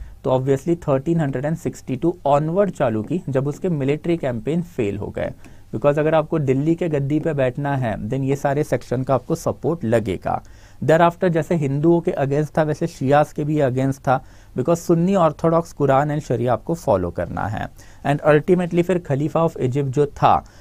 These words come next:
उसके साथ इसके अच्छे रिलेशन थे and उसके नाम के कॉइन जो है, वो भी उसने दिल्ली में इशू करके रखे थे। This was basically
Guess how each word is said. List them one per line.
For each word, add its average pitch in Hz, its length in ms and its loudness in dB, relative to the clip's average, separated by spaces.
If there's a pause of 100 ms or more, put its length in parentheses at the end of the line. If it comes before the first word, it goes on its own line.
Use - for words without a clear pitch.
(180)
उसके 151 280 0
साथ 170 200 2
इसके 160 240 0
अच्छे 143 260 -2
रिलेशन 143 480 -2
थे 170 140 0
and 131 240 -4 (100)
उसके 143 320 0
नाम 151 200 0
के 165 120 -2
कॉइन 135 420 0
जो 120 120 0
है, 147 180 4 (280)
वो 131 140 4
भी 139 100 0
उसने 147 300 0
दिल्ली 110 300 -2
में 156 160 -2
इशू 139 200 -4
करके 110 320 -4
रखे 98 280 -4
थे। 190 140 -4
This 143 220 -4
was 143 220 -2
basically 131 440 -2